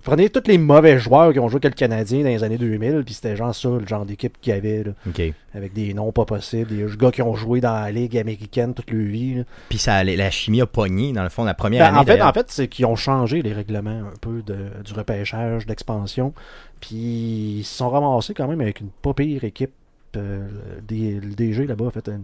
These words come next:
Speaker 1: méchant job.
Speaker 2: Ok.
Speaker 1: Puis en plus, dépendamment du coach, j'imagine, mais tu sais, y-, tu peux quand même avoir une certaine chimie qui se crée de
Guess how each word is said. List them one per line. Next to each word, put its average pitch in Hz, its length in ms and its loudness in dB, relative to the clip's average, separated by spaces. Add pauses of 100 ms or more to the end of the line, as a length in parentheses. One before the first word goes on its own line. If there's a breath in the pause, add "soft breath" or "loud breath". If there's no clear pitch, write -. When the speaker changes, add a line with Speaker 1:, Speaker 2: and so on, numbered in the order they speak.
Speaker 1:
méchant 120 380 -6
job. 107 200 -4 (400 soft breath)
Speaker 2:
Ok. - 80 -10
Speaker 1:
Puis 156 360 0
en 127 180 0
plus, 135 380 2 (680 soft breath)
dépendamment 131 480 4
du 117 120 -6
coach, 151 240 2
j'imagine, 117 360 -2
mais 127 120 -4
tu 143 100 -4
sais, 151 80 -2
y-, 117 180 -6
tu - 160 -16
peux 147 140 0
quand 147 160 4
même 175 140 -2
avoir 139 280 0
une 123 120 -2
certaine 143 340 -2
chimie 139 260 -4
qui - 120 -14
se - 80 -12
crée 139 220 -2
de 123 260 0